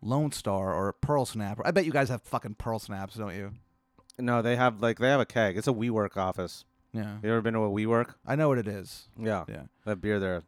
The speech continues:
Speaker 2: It's weird.
Speaker 1: E-, every
Speaker 2: It's,
Speaker 1: job
Speaker 2: like, for everyone,
Speaker 1: Is this,
Speaker 2: too,
Speaker 1: like, a
Speaker 2: right? <laughs>
Speaker 1: thing? Like, like, e-, every office job in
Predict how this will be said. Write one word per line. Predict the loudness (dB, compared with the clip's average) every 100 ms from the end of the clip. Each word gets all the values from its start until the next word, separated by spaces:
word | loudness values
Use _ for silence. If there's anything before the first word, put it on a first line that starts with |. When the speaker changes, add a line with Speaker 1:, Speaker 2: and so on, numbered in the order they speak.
| -12
Speaker 2:
It's | -6
weird. | -2 -2 -4 _ _ _ _ _ _ -2
Speaker 1:
E-, | -2 _ 0
every | 4 6 4
Speaker 2:
It's, | 6
Speaker 1:
job | 6 6
Speaker 2:
like, | 6
for | 6
everyone, | 6 6 4 4
Speaker 1:
Is | 6
this, | 6 6
Speaker 2:
too, |
Speaker 1:
like, | 6
a | 6
Speaker 2:
right? | 4
<laughs> |
Speaker 1:
thing? | 6 6 6 4
Like, | 4 6
like, | 4 4
e-, | 2 4
every | 4 4 4
office | 6 6 6 0 0
job | 2 6 8 6
in | 2